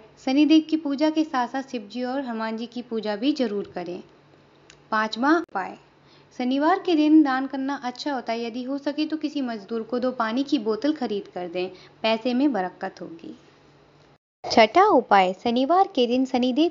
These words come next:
की पूजा करें। इसके साथ ही शनिदेव भगवान का मंत्र ओम स शनैश्चराय नमः का रुद्राक्ष की माला से एक सौ आठ बार जाप जरूर करें। सातवां उपाय,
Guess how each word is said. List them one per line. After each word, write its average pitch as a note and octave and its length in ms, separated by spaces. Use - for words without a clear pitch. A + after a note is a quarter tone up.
की D4 80
पूजा A3 420
करें। G#3 420
इसके D#4+ 340
साथ G#3+ 240
ही D#4 180
शनिदेव A#3+ 520
भगवान G#3+ 440
का F#3 180
मंत्र A3 440
ओम C4 280
स D4+ 140
शनैश्चराय A3+ 960
नमः G#3 320
का A#3 220
रुद्राक्ष G3+ 520
की A#3 140
माला F#3 340
से C4 280
एक C4 180
सौ G4 160
आठ A#3 280
बार G#3+ 180
जाप G#3+ 400
जरूर G#3 400
करें। F3+ 320
सातवां D4+ 480
उपाय, F#3+ 400